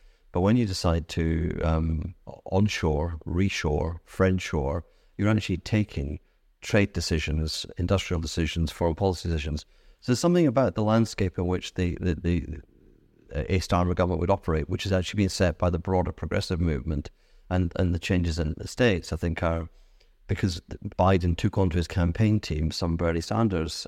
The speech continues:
uh, policy thinkers. So there's lots, there's lots of things going on here. And I think, you know, a-, as influential as Tony, Tony Blair, or any of Tony's single ideas, is the fact that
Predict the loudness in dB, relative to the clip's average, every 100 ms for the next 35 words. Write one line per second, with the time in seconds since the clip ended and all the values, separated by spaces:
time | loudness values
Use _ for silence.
0 | -4 -2 0 0 -2 -4 -4 -4 -4 -4
1 | -4 -2 -6 -6 _ _ _ 0 2 2
2 | 2 2 4 4 0 0 0 0 -2 -6
3 | _ 0 2 2 0 2 4 4 4 2
4 | 0 -4 -4 -6 -8 _ _ _ 0 0
5 | 2 0 2 0 0 -2 -6 -2 0 2
6 | 0 0 0 2 0 0 -2 -4 -2 -2
7 | 0 -4 -6 _ -20 -4 -2 0 2 0
8 | -2 -2 0 -2 -6 -16 -4 -2 -2 -2
9 | 0 0 0 2 2 2 -2 -10 _ _
10 | -4 -4 -2 2 2 2 2 2